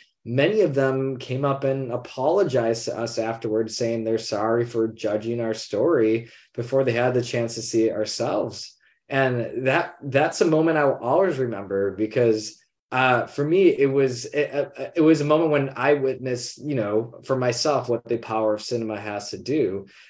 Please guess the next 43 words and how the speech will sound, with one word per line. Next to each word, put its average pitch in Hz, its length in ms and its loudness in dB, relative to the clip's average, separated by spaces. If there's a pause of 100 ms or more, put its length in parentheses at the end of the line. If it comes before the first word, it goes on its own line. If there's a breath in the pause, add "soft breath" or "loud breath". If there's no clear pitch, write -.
uh, 110 420 -2
and 117 260 -4
what, 120 300 0
you 135 160 -6
know, 113 180 0
the 117 100 0
power 120 300 2
it 110 60 -4
has 117 240 -2
to 120 60 -8
create 113 340 0
change 139 460 -2
beyond 110 280 -2
the 98 40 -8
screen. 104 640 -6 (320 loud breath)
And 123 460 -2 (260)
the 151 100 0
fact 139 340 0
that, 156 280 4
you 156 120 0
know, 110 160 0
these, 120 480 -2 (360)
um, 113 540 0
individuals 147 1200 2 (160)
connected 139 480 0
with 139 160 0
our 135 180 6
film 127 260 -2
on 113 100 -2
a 107 60 -6
personal 135 560 0
level 101 640 0 (280 soft breath)
and 107 600 -2 (240)
somehow 151 880 4
saw 131 360 2
a - 20 2
little 139 220 4
bit 147 140 4
of 131 100 0
themselves 123 680 -2
through 110 240 0
us, 107 180 -4
whether 107 460 0